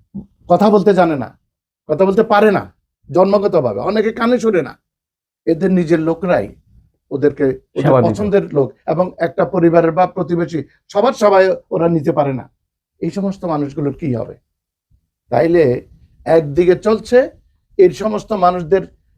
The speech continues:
Speaker 1: অ্যাবলিশ করে ফেলা, কারণ এদের জীবন যখন থাকবে না, জীবনবোধ যখন কেউ কেয়ার করে না, রাষ্ট্র বা প্রশাসন, স্টেট অথবা সিটি, গভর্নর অথবা মেয়র, তারা যদি এদেরকে কেয়ার না করে, ওদের কাছে ক্ষমতা,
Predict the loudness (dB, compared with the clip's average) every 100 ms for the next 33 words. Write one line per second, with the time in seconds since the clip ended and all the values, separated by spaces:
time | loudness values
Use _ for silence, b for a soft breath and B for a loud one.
0 | _ _ 0 2 2 0 2 4 4 2
1 | -2 -6 _ _ _ _ _ -4 -4 0
2 | 2 2 2 0 0 -2 -2 -2 -2 -2
3 | -4 0 2 2 -2 0 0 2 2 2
4 | 0 -2 0 2 2 2 -4 -6 -18 _
5 | _ _ _ _ _ _ -2 -2 -2 0
6 | 4 4 0 2 2 2 -4 -4 -10 -14
7 | -2 4 4 2 -2 -2 -6 -12 _ _
8 | -4 -4 -2 -4 -2 2 4 4 2 2
9 | 0 0 4 4 4 0 _ _ _ 0
10 | 2 2 4 4 2 -2 -4 0 0 2
11 | -2 0 -2 -2 -6 _ _ -2 -2 0
12 | -4 -6 -6 -8 -8 -14